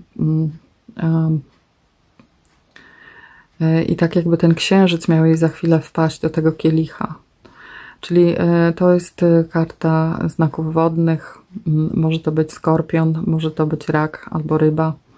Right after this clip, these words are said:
E, i w połączeniu tutaj ta woda z tym, z tą ziemią, e, bardzo ładnie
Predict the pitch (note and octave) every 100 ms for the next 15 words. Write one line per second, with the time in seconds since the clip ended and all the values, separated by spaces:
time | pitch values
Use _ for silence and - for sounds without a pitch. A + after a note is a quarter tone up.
0 | - - - - - _ - E3+ D#3+ D#3+
1 | D3+ - _ _ _ _ _ _ _ _
2 | _ _ - D#3+ - E3+ E3+ E3 F3+ F3
3 | E3 E3+ E3 D#3+ D#3+ D#3 E3 E3 D#3+ -
4 | E3 E3 D#3+ D#3+ D#3+ D#3+ D#3+ E3 E3 E3+
5 | E3 D#3+ D#3+ D#3+ D#3+ D#3 D#3+ E3 E3 D#3+
6 | D#3+ D#3+ D#3+